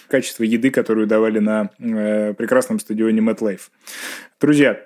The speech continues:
это был подкаст «Green Room», который Спорт точка ру делает совместно с компанией «Мегафон». Александр Сапега, наш боевой товарищ из города Рим,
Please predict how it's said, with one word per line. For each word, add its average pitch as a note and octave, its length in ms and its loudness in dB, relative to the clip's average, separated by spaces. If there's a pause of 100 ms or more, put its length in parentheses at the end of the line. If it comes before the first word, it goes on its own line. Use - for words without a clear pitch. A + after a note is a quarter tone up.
(120)
это C#3+ 380 2
был C#3+ 240 4
подкаст C#3 540 0
«Green C3+ 300 2
Room», F3 280 4
который A2 340 0
Спорт A#2 240 -2
точка A#2+ 240 -2
ру A#2+ 60 2
делает A2+ 260 2
совместно A2 480 0
с - 80 -6
компанией A2+ 460 0
«Мегафон». A#2+ 520 2 (400)
Александр C#3 520 2
Сапега, A2 920 2
наш A#2 440 0
боевой B2 320 4
товарищ A#2+ 480 2
из A2+ 80 -2
города A#2+ 360 0
Рим, C#3 300 2